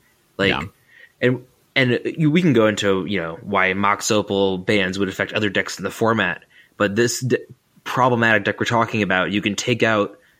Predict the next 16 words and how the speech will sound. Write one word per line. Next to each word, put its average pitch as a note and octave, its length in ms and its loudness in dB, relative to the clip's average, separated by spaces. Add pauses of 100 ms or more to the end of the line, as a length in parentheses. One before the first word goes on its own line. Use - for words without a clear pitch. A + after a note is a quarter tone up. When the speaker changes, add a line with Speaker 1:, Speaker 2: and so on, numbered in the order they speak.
(340)
Speaker 1:
one C3 200 4
of A#2 80 2
the A2+ 80 2
best B2+ 420 0
things C3+ 260 4
that G#2+ 60 0
you G#2+ 100 -2
can A2 180 -2
do A#2 160 2
in G2+ 100 2
Magic, A2 400 2
which G2 140 0
is G2 160 -4
to G2 140 -2
create G#2 360 0
more F#2+ 440 0